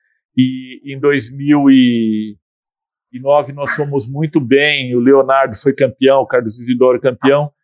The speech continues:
e eu saio da seleção brasileira. E nesses anos eu vou fazer outras coisas, né? É, eu vou dar aula pra crianças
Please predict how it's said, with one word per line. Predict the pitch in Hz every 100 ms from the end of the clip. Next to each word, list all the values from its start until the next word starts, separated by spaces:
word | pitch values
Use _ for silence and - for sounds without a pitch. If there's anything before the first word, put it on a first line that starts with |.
| _ _ _ _ -
e | 143
eu | 151
saio | 165 156 151
da |
seleção | 151 160 151 - - 147
brasileira. | 151 139 151 143 127 127 -
E | 147
nesses | 185 190 165 120
anos | 170 196 156 131
eu | 160
vou | 175
fazer | 175 147 170
outras | 190 196 175 -
coisas, | 151 147 113 104 - - _ _ _ _ _ _ - - -
né? | 131 135 143 _ _ _ _ -
É, | 117 117 117
eu | 123 135 127
vou | 143
dar | 135 139
aula | 139 143 143
pra | 147
crianças | 143 135 135 151 175 175 - 170